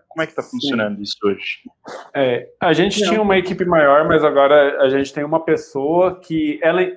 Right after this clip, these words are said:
Speaker 2: porque assim, pra ser do comercial de uma contabilidade, tem que entender um pouco os serviços de uma contabilidade, né? Principalmente pra fazer uma venda consultiva. Então, a gente tá com uma pessoa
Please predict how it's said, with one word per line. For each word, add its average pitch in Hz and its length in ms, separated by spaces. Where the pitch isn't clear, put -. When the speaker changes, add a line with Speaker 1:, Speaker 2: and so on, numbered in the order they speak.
Speaker 2:
porque 170 180
assim, 170 300
pra 196 260
ser 180 600
do 135 120
comercial 139 600
de 165 80
uma 143 160
contabilidade, 123 680
tem 151 160
que 165 160
entender 160 680
um 135 120
pouco 127 320
os - 80
serviços 123 560
de 127 60
uma 127 140
contabilidade, 123 840
né? 143 200
Principalmente 156 520
pra - 120
fazer 165 200
uma 165 180
venda 165 240
consultiva. 143 760
Então, 151 400
a 160 80
gente 160 280
tá 160 100
com - 100
uma 165 140
pessoa 175 680